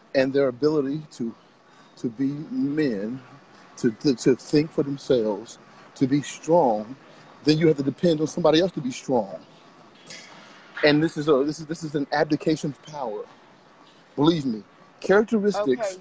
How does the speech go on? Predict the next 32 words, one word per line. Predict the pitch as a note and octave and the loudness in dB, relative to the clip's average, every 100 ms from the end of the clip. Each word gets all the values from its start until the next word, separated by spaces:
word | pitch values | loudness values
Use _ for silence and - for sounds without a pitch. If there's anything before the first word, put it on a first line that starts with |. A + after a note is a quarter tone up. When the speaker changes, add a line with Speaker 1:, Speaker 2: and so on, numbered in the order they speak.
| E3+ | -12
Speaker 2:
but | G3+ A3 | -12 -12
you | A#3 | -14
used | A3 A#3 A#3 - | -12 -12 -12 -8
some | A3+ | -6
big | A3+ A#3 | -4 -4
words | B3 A#3 F#3 - | -2 -2 -4 -8
there. | D#3+ C3 D3 - - | -8 -8 -12 -20 -20
Break | D#3 D#3+ G#3 | -8 0 2
it | G3 | 4
Speaker 1:
Okay. | |
Speaker 2:
down. | E3 C3+ - | 2 -2 -12
Break | D#3+ | -12
it | F#3+ | -8
down. | F#3 C#3 _ C3 | -8 -10 _ -6
Speaker 1:
Okay, | C3+ | -2
right. | C3 C3 - | 2 2 2
When | C#3 | -2
I | E3 | 2
said | E3+ D#3 | 2 2
abdication | D#3 E3 E3+ E3 D#3+ | -2 -2 0 0 -2
of | - | -2
power, | C#3 A2+ B2+ | 0 0 -4
it's | C#3 B2 | -6 -6
much | E3+ | 0
like, | E3 | 0
remember | C#3 E3 G3 | 0 -2 0
when | F#3 | 0
I | D#3 | -2
said | - D#3+ C#3 - - _ _ _ _ | 0 0 0 -4 -20 _ _ _ _
that | C3 C3+ | 2 2
nowadays | C3+ D#3+ E3 C3+ C3 A2+ B2 - _ _ _ _ _ _ _ _ _ | 0 0 -2 0 -2 -4 -8 -14 _ _ _ _ _ _ _ _ _
voting | D#3 D#3+ C3+ G#2+ | 2 2 0 -8